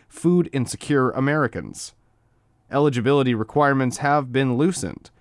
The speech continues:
There are easier payment options, and the current system provides users with more choice and dignity. While Bloom, thirty-nine, has more choice than early commodity recipients,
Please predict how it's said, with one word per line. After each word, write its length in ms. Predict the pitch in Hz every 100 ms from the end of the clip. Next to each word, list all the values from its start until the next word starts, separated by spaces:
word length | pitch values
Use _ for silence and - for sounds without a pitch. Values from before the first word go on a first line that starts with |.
| _ _ _
There 200 | 113 110
are 280 | 107 110 -
easier 380 | 131 120 113 110
payment 400 | - 143 123 -
options, 600 | 135 147 - 151 147 120
and 340 | - 139 143 123
the 180 | 123
current 380 | - 170 175 -
system 380 | - 170 170 139
provides 440 | 123 120 147 127
users 400 | 117 127 127 120
with 220 | 113 123 117
more 240 | 123 160
choice 600 | - - 160 151 - - _ _ _
and 280 | - 131 117
dignity. 540 | 135 127 110 87 - - _ _ _ _ _ _ _ _ _ -
While 260 | 135 147
Bloom, 540 | 123 139 160 120 117 123 _
thirty-nine, 580 | 135 127 107 110 101 98 - - -
has 240 | 156 143
more 240 | 165 202
choice 500 | 180 - 151 143 127
than 280 | - 131 127
early 400 | - 139 180 165
commodity 640 | - 120 113 135 131 120 107
recipients, 840 | 101 - 165 104 90 - -